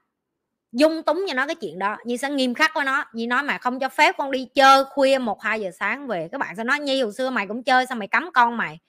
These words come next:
Không. Nhi hồi xưa Nhi cũng chơi.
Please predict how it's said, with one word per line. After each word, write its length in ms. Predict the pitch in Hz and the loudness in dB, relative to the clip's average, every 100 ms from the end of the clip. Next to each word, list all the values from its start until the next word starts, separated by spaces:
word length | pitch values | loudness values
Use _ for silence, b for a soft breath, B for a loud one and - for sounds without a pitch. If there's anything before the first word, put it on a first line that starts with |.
| _ 359 | _ 8
Không. 160 | 403 247 - _ _ _ _ _ - | 8 6 -16 _ _ _ _ _ -2
Nhi 200 | 330 370 | 2 6
hồi 140 | 285 | 4
xưa 160 | 285 330 | 4 2
Nhi 160 | 339 | 2
cũng 220 | 262 254 320 | -4 -4 6
chơi. 280 | 285 262 | 6 6